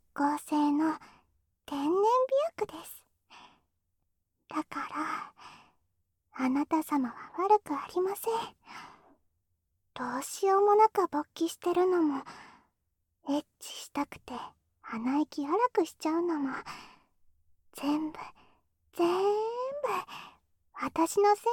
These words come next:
いにしていいんです。だからほら、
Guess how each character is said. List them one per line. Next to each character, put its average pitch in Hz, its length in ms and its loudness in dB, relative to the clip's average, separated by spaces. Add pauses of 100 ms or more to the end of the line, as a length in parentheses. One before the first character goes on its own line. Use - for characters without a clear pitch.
(120)
い 359 40 2
に 285 120 -2
し - 80 -16
て - 120 -4
い - 40 2
い 359 40 0
ん - 20 -2
で 415 60 2 (380)
す。 - 200 -20 (1500)
だ 302 140 -4
か 285 180 -6
ら 294 140 -8 (160)
ほ 349 80 -4
ら、 311 180 0